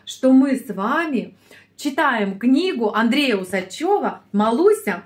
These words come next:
и рогопед». Это замечательный детский писатель. И достаточно слова и слога, достаточно буквы одной, чтоб круто свернула дорога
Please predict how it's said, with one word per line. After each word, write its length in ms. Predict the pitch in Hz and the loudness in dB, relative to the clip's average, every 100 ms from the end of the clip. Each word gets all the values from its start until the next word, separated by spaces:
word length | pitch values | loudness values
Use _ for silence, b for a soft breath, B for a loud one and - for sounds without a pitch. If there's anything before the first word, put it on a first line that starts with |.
| - | -8
и 140 | 285 | -2
рогопед». 720 | 302 247 254 - 254 233 175 - | 0 0 0 -2 -2 0 -2 -4
Это 340 | 269 285 208 | -2 -2 -2
замечательный 920 | 185 220 262 - 302 269 208 202 190 180 | -2 -2 -2 -2 -2 -2 -4 -6 -8 -8
детский 480 | 233 285 - - | -4 -4 -4 -10
писатель. 840 | 180 185 - 320 381 359 - 180 180 B B B B B | -16 -16 -8 -4 -2 -4 -6 -12 -12 B B B B B
И 180 | 302 359 466 605 - _ _ _ _ _ _ _ _ _ _ _ - - | 0 4 4 2 -2 _ _ _ _ _ _ _ _ _ _ _ -12 -4
достаточно 800 | 269 294 - 359 339 277 330 330 | -2 -2 -2 0 -2 0 -2 -2
слова 480 | 370 359 440 403 | -2 2 4 4
и 180 | 330 302 | 0 -4
слога, 580 | - 302 311 269 185 180 190 | -8 -4 -2 -2 -4 -8 -6
достаточно 800 | 226 - - 330 302 - 294 | -8 -6 -4 -4 -4 -4 -2
буквы 500 | 262 214 302 - 214 | -2 -4 -8 -8 -6
одной, 480 | 214 220 208 311 466 466 B B | -4 -4 -2 0 0 -2 B B
чтоб 360 | - - 359 - | -12 -4 -4 -6
круто 400 | - 349 330 220 | -2 0 0 -4
свернула 540 | 220 220 262 254 208 180 | -6 -4 -2 0 -2 -4
дорога 680 | 185 233 392 349 196 175 | -2 0 0 0 -4 -6